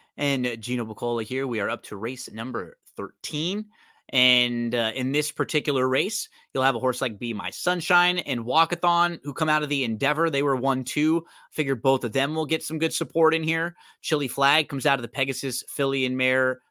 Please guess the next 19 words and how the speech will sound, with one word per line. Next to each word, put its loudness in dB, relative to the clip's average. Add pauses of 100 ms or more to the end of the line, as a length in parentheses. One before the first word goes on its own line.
(120)
Turf. 0 (320)
She -2
will 2
likely 2
get -2
some -4
good 0
support 0
in -4
this -4
one -2
as -8
well. 4 (200)
She's 0
a 2
major 2
player. 2 (400)
And, 2 (580)
um, 2